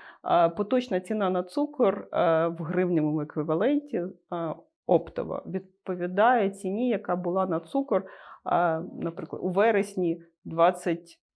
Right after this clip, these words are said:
а, четвертого року і двадцять третього. Тобто вона досить стала, це не до-, незрозуміло і трошки так розчаровує нас як виробників, тому що ми розуміємо, що є інфляція, ми розуміємо, що суттєво змінився,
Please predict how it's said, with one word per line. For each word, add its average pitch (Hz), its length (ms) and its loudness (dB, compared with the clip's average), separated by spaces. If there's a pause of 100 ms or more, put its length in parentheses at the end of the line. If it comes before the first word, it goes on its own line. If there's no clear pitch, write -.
(220)
а, 151 360 -6 (720)
четвертого 147 720 -2
року 143 300 -6
і 143 40 -6
двадцять 143 460 -6
третього. - 440 -10 (120)
Тобто - 260 -10
вона 202 160 -2
досить 190 380 -4
стала, 370 420 2
це 226 160 -4
не 196 120 0
до-, 185 200 -2
незрозуміло 208 960 0 (300)
і 180 200 -2
трошки 185 640 -4 (460)
так - 200 -4
розчаровує 180 1040 4
нас 165 360 -2
як 180 160 -8
виробників, 254 600 -2
тому 208 280 -6
що 202 180 -10
ми 190 140 -4
розуміємо, 185 540 -6
що 175 140 -12
є 165 160 -2
інфляція, 262 580 0
ми 180 120 -2
розуміємо, 175 540 -2
що 160 180 -8
суттєво 160 540 -4
змінився, 160 680 -2